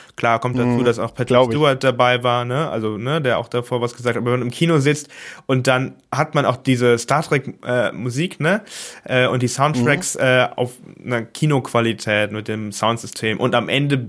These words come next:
Speaker 1: diese drei Folgen enden ja mit Energie oder Make It So oder irgendwie so,
Speaker 2: Ja.
Speaker 1: Engage.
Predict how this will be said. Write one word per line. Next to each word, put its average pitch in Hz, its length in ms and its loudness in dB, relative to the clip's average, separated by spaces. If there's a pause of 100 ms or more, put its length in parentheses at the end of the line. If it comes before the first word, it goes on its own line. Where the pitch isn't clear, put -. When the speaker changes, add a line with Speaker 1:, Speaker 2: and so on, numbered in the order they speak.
(120)
Speaker 1:
diese 131 200 -2
drei 120 200 2
Folgen 120 340 0
enden 123 260 0
ja 117 380 4
mit 113 280 -4
Energie 110 440 -2
oder 85 120 -6
Make 101 260 0
It 95 40 -8
So 98 160 -4
oder - 220 -8
irgendwie - 220 -12
so, 101 100 -4
Speaker 2:
Ja. 104 200 2
Speaker 1:
Engage. 98 440 -2